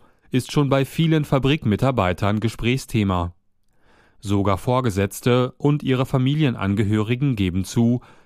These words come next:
dass Rohstoffe und Materialien eigentlich gefälscht sind. Die Waren, die zum Zollamt zur Kontrolle gebracht werden,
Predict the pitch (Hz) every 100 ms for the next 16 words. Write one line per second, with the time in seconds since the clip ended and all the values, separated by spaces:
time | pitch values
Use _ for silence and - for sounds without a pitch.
0 | - 117 - 131 160 - 107 101 120 123
1 | 139 151 - 104 - 98 98 98 107 117
2 | 120 120 - - 87 95 104 101 - -
3 | 113 127 - - 98 92 - _ _ _
4 | _ _ _ - 104 101 107 117 131 143
5 | 110 95 87 101 92 113 117 113 120 -
6 | - 131 135 117 127 151 110 95 107 104
7 | 120 117 123 139